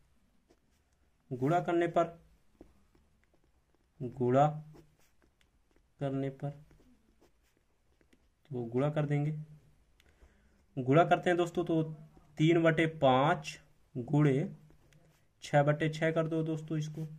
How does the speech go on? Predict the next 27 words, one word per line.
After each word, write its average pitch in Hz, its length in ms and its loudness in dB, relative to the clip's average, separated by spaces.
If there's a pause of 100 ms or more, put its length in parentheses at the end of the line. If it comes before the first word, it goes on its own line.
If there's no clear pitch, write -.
(180)
इसी 156 200 -2
तरह 170 260 0 (640)
चार 147 260 6
बटे 160 220 0
पाँच 156 280 -2
के 160 100 -4
आंसर 156 320 -2
में 156 180 2
भी 165 220 2 (300)
छः 139 140 0
बटे 143 220 -2
छः 147 180 -6
का, - 120 -8 (420)
मतलब 131 260 -2
छः 143 160 -2
का 147 100 -2
गुणा 139 200 0
कर 143 140 -4
दो, 151 120 -4
तो - 360 -16
छः - 180 -8
बटे 131 220 -4
छः 143 160 -6
हो 143 100 -2
जाएगा। 147 280 -6 (1600)
अब 165 160 0
दोस्तों, 170 500 -2